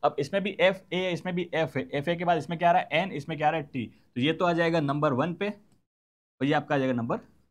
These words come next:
टू पे। तो सबसे पहले क्या आ जाएगा, थ्री, उसके बाद आ जाएगा फ़ाइव। थ्री फ़ाइव किस में दिख रहा है आपको, सब में थ्री फ़ाइव दिख रहा है, फर्स्ट, सेकंड, थर्ड में।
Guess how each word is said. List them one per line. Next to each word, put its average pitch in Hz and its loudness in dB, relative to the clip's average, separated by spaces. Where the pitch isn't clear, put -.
टू 151 4
पे। 110 -8
तो - -18
सबसे 156 2
पहले 180 4
क्या 175 4
आ - 8
जाएगा, 170 4
थ्री, 180 -2
उसके 147 -6
बाद 143 -2
आ 127 0
जाएगा 131 -2
फ़ाइव। 104 -4
थ्री 180 2
फ़ाइव 185 0
किस 180 -4
में 185 -4
दिख 175 0
रहा 180 2
है 175 4
आपको, 175 0
सब 151 4
में 170 -2
थ्री 170 -2
फ़ाइव 170 0
दिख 151 -6
रहा 165 4
है, 156 0
फर्स्ट, 160 2
सेकंड, 165 -2
थर्ड 156 4
में। 160 -6